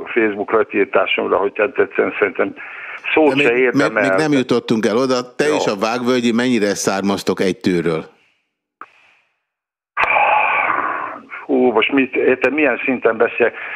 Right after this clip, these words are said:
Speaker 1: Képzeld, rájöttem, amikor a Narancsba, hogy el akarják árulni őt, mert tényleg soha nem volt a, a szerkesztőségben, de ne legyünk idióták. Volt Tokióban, New Yorkban, itt-ott, nem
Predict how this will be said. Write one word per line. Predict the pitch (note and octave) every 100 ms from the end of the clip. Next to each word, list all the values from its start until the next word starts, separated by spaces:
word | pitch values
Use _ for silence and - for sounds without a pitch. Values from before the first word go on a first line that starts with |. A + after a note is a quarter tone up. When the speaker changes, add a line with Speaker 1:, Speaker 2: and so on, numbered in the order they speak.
| - -
Speaker 1:
Képzeld, | E3+ D3+ D3 C3
rájöttem, | E3+ F3+ D#3 A#2+ - C3 B2+ D3 C#3+ - _ _ _ _ _ _
amikor | A#2+ B2+ B2 B2
a | A#2+
Narancsba, | A#2+ D3 C#3+ B2 A#2 A#2+ G#2+ -
hogy | - F#2+ A#2 A2+
el | - C3+
akarják | B2+ C3 A#2+ G#2+ G#2
árulni | A#2+ A#2+ B2 A2+ A2
őt, | G#2+ G#2+ A2+ C#3+ - - - - - _
mert | A2 -
tényleg | F3+ F#3 C3
soha | - C#3+
nem | C3 C3
volt | B2 -
a, | A2+ G2 A2 G#2+
a | -
szerkesztőségben, | B2+ A2 A2 F2 G2+ - F2+ F#2 G2+
de | G2+
ne | A#2 D#3
legyünk | C#3+ A#2 G2+
idióták. | - D4+ G3+ A2+ G2+ - F2+ G#2+ - - - _ _ - _ _ _
Volt | G#2+ C3 A2+
Tokióban, | D#3 C#3+ - B2+ A2+ G#2+
New | A#2 B2+
Yorkban, | A#2+ G#2 A2
itt-ott, | B2+ - B2 A#2+ F#2
nem | D#2+ A2+ C#3+ E3 C3+